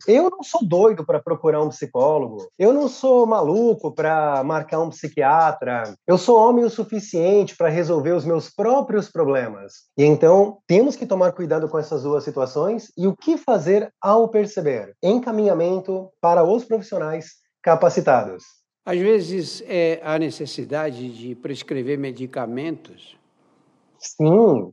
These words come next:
Speaker 1: doutor Drauzio, muito bacana essa pergunta, porque o tratamento, ele é multidisciplinar. A procura pela psiquiatria, ela é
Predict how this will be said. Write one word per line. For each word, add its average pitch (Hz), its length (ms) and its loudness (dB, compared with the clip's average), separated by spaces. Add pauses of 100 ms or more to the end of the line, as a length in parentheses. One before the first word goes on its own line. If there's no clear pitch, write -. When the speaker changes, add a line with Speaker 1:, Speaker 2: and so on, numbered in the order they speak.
(140)
Speaker 1:
doutor 151 260 0
Drauzio, 156 540 2
muito 196 480 -4
bacana 180 300 2
essa 165 140 -4
pergunta, 127 800 -4
porque 165 520 -4
o 165 80 -6
tratamento, 160 960 -2
ele 180 200 2
é 175 60 0
multidisciplinar. 202 2000 -4
A 175 120 0
procura 208 760 0
pela 147 180 -2
psiquiatria, 143 800 -6 (140)
ela 175 280 4
é 196 260 2